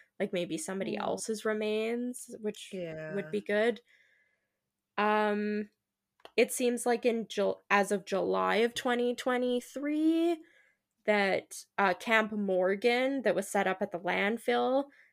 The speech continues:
Speaker 1: was actually invited to move locations. Um, they were actually invited by the staff of the Canadian Human Rights Museum. Um,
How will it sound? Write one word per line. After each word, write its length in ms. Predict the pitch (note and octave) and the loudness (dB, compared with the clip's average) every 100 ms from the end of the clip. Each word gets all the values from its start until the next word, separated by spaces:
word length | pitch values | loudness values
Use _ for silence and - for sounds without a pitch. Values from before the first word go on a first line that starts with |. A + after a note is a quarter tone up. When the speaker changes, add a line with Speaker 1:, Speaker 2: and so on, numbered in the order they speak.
| _ | _
Speaker 1:
was 160 | F#3+ G#3+ | -4 2
actually 440 | F3+ F#3 - G#3+ | 2 2 -2 0
invited 1000 | G3 F#3+ G3+ F3+ F#3 G#3+ G3 F#3+ F#3 D#3+ - - _ _ | 0 0 2 2 2 2 4 6 4 0 -14 -14 _ _
to 160 | - | -6
move 340 | G3+ G3 G#3 G3 | -4 0 -2 0
locations. 1200 | F#3+ E3 D#3+ D#3 D#3+ - B3 B3+ C#4 D#4 D#4 - - | 0 0 -4 -6 -6 -4 -4 -2 -2 -2 -4 -8 -8
Um, 440 | F3+ F#3 F3+ D#3+ - _ _ _ _ _ | -4 -2 -2 -4 -8 _ _ _ _ _
they 100 | G#3+ | 6
were 120 | G#3+ | 8
actually 440 | G#3 G3+ - A#3 G#3 | 8 6 2 -2 0
invited 460 | G#3 F3+ F3+ G3 | 2 2 4 0
by 200 | G3 F#3+ | 2 0
the 260 | - F3+ E3 | 0 -4 -4
staff 760 | - - - E3+ F3 A3 A#3+ - | -6 -4 0 2 2 2 0 -4
of 220 | F#3+ F3+ | -2 -2
the 120 | F#3 F#3 | -2 -4
Canadian 540 | - G3+ F#3+ F#3 F3+ | -2 -2 0 0 -2
Human 360 | F#3 G3+ F3 D#3 | -4 -4 -2 -2
Rights 340 | D3+ E3+ - | -2 -2 -4
Museum. 680 | A3+ A#3 A#3+ B3 B3+ C4+ D4 _ _ _ _ _ _ - | -4 -4 -2 -2 -2 -4 -8 _ _ _ _ _ _ -2
Um, 520 | G3 F#3 E3+ D3+ F#2 | 0 2 0 -4 -8